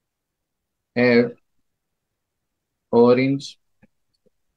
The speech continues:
color, then there is high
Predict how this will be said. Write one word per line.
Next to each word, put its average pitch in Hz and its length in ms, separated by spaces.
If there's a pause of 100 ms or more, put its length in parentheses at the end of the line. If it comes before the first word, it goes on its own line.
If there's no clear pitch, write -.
(540)
color, 117 320 (720)
then 139 240 (2500)
there 113 340
is - 220 (580)
high 113 320